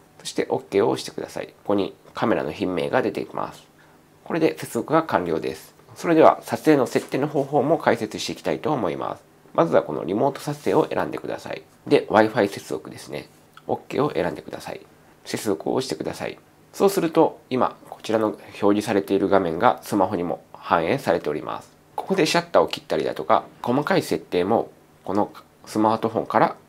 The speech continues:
変更することができます。これで記念撮影したり、スマホからシャッターを切る場合は、ここから設定してもらえればなというふうに思います。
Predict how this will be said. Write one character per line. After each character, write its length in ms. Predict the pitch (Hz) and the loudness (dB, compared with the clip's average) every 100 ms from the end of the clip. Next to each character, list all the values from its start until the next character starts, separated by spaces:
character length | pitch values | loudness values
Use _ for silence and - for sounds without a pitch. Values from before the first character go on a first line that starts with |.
| _ | _
変 200 | - 113 | -2 0
更 160 | 104 92 | 2 -2
す 100 | - | -2
る 60 | 85 | -6
こ 100 | 87 | -4
と 100 | 90 | -2
が 140 | 107 | -2
で 120 | - | -2
き 80 | 82 | -6
ま 220 | 69 58 | -6 -8
す。 80 | - _ _ _ _ | -12 _ _ _ _
こ 120 | - 147 | -2 0
れ 60 | |
で 120 | 147 | 0
記 120 | - 123 | -2 -2
念 140 | 120 | -2
撮 160 | 151 151 | -2 -2
影 200 | 82 - | -2 0
し 100 | - | 0
た 80 | |
り、 140 | 98 - | -2 -2
ス 100 | - | -6
マ 100 | 92 | -8
ホ 60 | 107 | 0
か 140 | 117 | 2
ら 80 | 131 | 2
シ 120 | - | 2
ャ 40 | |
ッ 60 | 120 | -2
タ 160 | - 76 | 0 0
ー 20 | |
を 60 | |
切 160 | - 98 | 0 -4
る 80 | 82 | -2
場 160 | 82 | 0
合 60 | 78 | 2
は、 240 | 123 151 - - _ | 4 2 0 -18 _
こ 120 | - | -12
こ 120 | - | -6
か 100 | - | 0
ら 120 | - 156 | 2 0
設 180 | - | -4
定 160 | - 87 | -4 -4
し 80 | - | -2
て 60 | |
も 100 | 85 | -2
ら 100 | 85 | 0
え 40 | 80 | -2
れ 60 | |
ば 80 | 73 | -2
な 120 | 92 | -6
と 100 | 90 | -4
い 60 | 80 | -6
う 40 | |
ふ 80 | 92 | -6
う 60 | 98 | -4
に 160 | 117 - | -6 -6
思 180 | 87 71 | -6 -6
い 60 | |
ま 180 | 62 - | -8 -10
す。 120 | - | -14